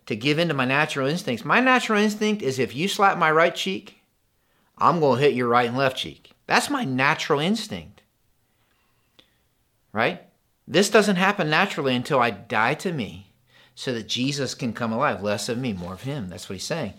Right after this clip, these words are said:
Why does Jesus say this? Why the foundation? Why? Why?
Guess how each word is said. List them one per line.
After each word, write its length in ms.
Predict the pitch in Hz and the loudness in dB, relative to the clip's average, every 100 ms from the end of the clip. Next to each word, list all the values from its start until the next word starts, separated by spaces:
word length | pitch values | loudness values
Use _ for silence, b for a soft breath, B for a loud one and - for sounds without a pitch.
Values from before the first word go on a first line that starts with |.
| b b - | b b -10
Why 360 | 120 - 156 | 2 6 6
does 180 | 185 175 | 4 2
Jesus 340 | - 131 123 - | -2 -6 -6 -2
say 220 | 165 175 | -2 -2
this? 160 | 101 | -4
Why 340 | 110 117 131 151 | 0 4 6 4
the 100 | 147 | 0
foundation? 760 | 156 131 123 139 156 113 95 | 0 0 2 0 0 -4 -4
Why? 260 | 113 220 202 | 4 4 4
Why? 280 | 190 107 | 0 0